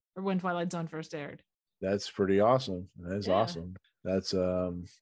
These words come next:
Speaker 2: I, I, I see. I did that too in my open, uh, my opening. Thanks to you, Trib, uh, for my opening.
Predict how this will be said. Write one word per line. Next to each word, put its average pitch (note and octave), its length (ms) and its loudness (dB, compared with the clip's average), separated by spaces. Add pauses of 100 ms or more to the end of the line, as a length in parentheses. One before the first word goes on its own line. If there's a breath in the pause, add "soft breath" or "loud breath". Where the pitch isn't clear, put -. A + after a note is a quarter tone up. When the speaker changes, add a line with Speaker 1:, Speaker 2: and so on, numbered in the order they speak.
Speaker 2:
I, B2+ 120 6
I, B2+ 400 6
I - 40 2
see. - 140 4
I C#3 120 8
did D3+ 140 6
that A#2+ 180 8
too A#2+ 440 4
in G#2+ 100 -6
my G2+ 160 -2
open, G#2 280 -2 (240)
uh, A#2 160 2
my B2 180 6
opening. A#2 640 2 (160)
Thanks A2+ 260 2
to A2 60 -2
you, A2+ 180 2
Trib, G#2 340 4
uh, G2+ 280 0
for A2+ 160 -10
my A2 100 0
opening. G#2+ 560 0